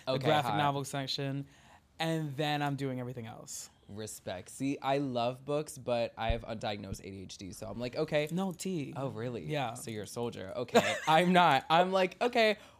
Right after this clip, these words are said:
Speaker 2: audiobook. I'm gonna look at everything I need to, make a list of it, buy what I really want to, and then I'm going to shit my brains out in this bathroom. And it's just, I think it's because the ambiance in there is so
Speaker 1: Mm-hmm.
Speaker 2: soothing and everything. Your bowels just ever so happen to relax by the time you're
Speaker 1: It's
Speaker 2: past the third aisle.
Speaker 1: literally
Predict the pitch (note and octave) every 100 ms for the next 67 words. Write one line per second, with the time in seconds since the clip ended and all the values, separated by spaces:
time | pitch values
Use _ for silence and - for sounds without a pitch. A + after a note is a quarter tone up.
0 | - E3 E3 E3 D3 C#3 C#3+ D#3 E3+ D#3
1 | C#3+ D#3+ F#3 F3 F3+ F#3 F#3+ E3+ C#3+ -
2 | C#3 C3 B2+ D#3+ C3+ B2+ C#3 B2 B2 -
3 | C#3 D3+ F3 F3 D3 C#3 B2+ B2+ B2 C#3
4 | B2 A#2+ B2 C3 C3+ C3+ C#3+ - - A#2
5 | A#2 G#2+ F#2+ D#2 - D#2+ C#2 _ _ _
6 | - A2+ A2 G#2+ G#2+ A#2 B2 - C#3 -
7 | C3 B2+ C#3+ D#3 D3+ - B2+ B2+ A#2 -
8 | G#2+ G2+ G#2+ G#2+ A2+ G#2+ A2 E3 D#3 C#3+
9 | C#3+ C3 C3 C#3 C3+ C3+ C#3 D3 D3 -
10 | _ D3 C3+ C3 D3 D3 C#3+ C#3 - C3
11 | C#3 C#3 C3 B2 C3 A#2+ F2+ - G2 A2
12 | A2+ G#2+ - G#2+ G2 - A2 G#2 E3 B2
13 | A2 D3 C#3+ D3 C#3+ D3+ D#3+ E3 D#3+ D#3
14 | D3+ C#3+ C#3